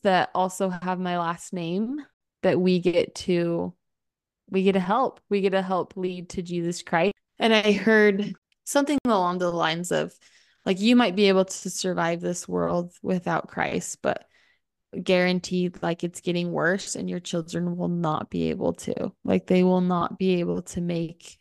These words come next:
it without Christ. And so I was like, "Oh man, I really gotta get my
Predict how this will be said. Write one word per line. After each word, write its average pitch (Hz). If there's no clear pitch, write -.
it -
without 156
Christ. -
And 185
so 180
I 170
was 180
like, -
"Oh 196
man, 175
I 185
really 175
gotta 170
get -
my 175